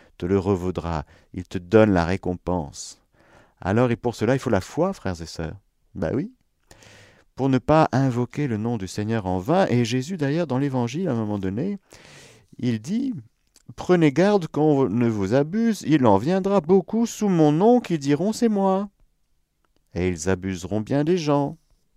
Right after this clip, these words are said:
Ça, c'est pour, euh, le temps de la fin. Et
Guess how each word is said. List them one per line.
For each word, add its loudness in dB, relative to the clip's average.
Ça, -2
c'est -2
pour, 0
euh, 2
le -2
temps 2
de 2
la 4
fin. -6
Et 0